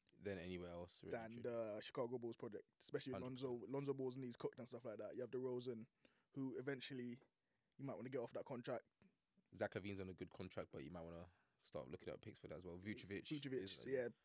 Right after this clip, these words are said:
Speaker 2: I think the
Speaker 1: yeah.
Speaker 2: Houston Rockets is a bit more, you can mold that a little bit more to his vision.
Speaker 1: There's a progression tape with that, I think.
Speaker 2: Um, who else is there? I don't think Mike Malone will go anywhere at the Nuggets.
Speaker 1: Yeah. Would you say that the firing was correct? Do you think that they should have fired him?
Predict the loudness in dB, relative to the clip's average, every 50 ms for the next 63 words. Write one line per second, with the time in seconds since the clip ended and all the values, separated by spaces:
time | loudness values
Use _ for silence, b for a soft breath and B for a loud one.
0 | -2 -2 -2 2 2 2 2 4 4 4 4 6 6 6 6 6 4 -2 0 2
1 | 0 2 4 4 4 4 4 2 4 4 4 4 4 4 4 6 8 10 10 10
2 | 10 10 6 4 6 6 6 6 4 2 2 2 0 2 2 2 2 4 4 4
3 | 4 4 4 2 0 _ 8 8 8 8 8 6 6 6 8 8 6 6 4 2
4 | 0 -4 -6 -6 -8 -14 -20 -20 _ _ _ -12 -12 -4 -2 -2 -4 -4 -6 -12
5 | _ -6 -6 -4 -4 -6 -6 B B B B B B B B B 6 10 10 10
6 | 10 8 8 8 10 12 12 12 10 8 2 4 6 6 6 6 6 4 -2 -6
7 | -6 -6 0 6 6 6 6 6 2 2 4 4 4 4 4 6 6 8 10 10
8 | 10 8 8 10 10 10 10 10 8 8 8 8 8 6 4 2 2 2 2 2
9 | 2 2 2 0 0 0 -4 -8 -16 _ _ _ _ _ _ _ _ _ _ _
10 | _ -20 -12 -8 -6 -4 -2 -4 -4 -4 -2 0 6 6 6 6 6 6 6 8
11 | 8 8 6 4 8 10 10 10 12 10 8 4 4 2 -2 0 2 4 4 2
12 | 2 -4 -12 -16 -16 -12 -6 -4 -4 -2 0 0 2 2 2 2 2 2 2 2
13 | 2 4 2 4 2 -2 -8